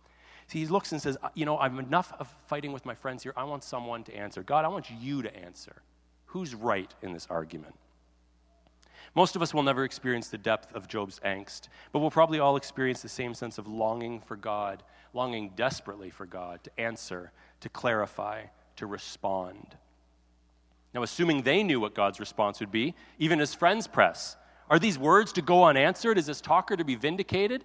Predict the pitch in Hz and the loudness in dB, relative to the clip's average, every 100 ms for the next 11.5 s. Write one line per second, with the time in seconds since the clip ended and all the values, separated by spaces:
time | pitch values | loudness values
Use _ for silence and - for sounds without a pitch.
0 | - - 180 269 135 143 151 196 208 254 | -14 0 2 2 0 -4 -2 -2 -2 -4
1 | 160 151 247 - - - 190 262 - 220 | -2 2 4 2 -2 -8 -4 -2 4 6
2 | 302 - - - - _ _ - 165 190 | 4 0 -20 -20 -20 _ _ -2 2 4
3 | 262 - 202 - 117 95 90 98 - _ | 2 -2 -8 -4 -2 -2 -4 -10 -20 _
4 | _ - 139 147 - - 127 139 107 95 | _ -10 -8 -8 -8 -4 -2 -2 -6 -10
5 | 101 _ _ - 127 131 - - 190 196 | -18 _ _ -6 -6 -8 -12 -4 0 0
6 | 185 - 139 - 180 147 - 123 104 98 | 0 -4 -8 -4 4 4 4 -6 -8 -8
7 | - 113 120 104 95 98 110 101 113 147 | -2 -2 -2 -6 -6 -4 -6 -4 -4 -4
8 | 143 131 117 113 - 101 95 92 92 - | -6 -8 -12 -12 -12 -8 -8 -8 -12 -20
9 | - - 101 - 107 104 107 95 92 - | -20 -12 -10 -10 -16 -14 -10 -10 -10 -16
10 | _ _ - 104 120 107 104 95 - 107 | _ _ -14 -8 -4 -4 -6 -12 -10 -6
11 | 95 90 87 87 | -2 -2 -2 -6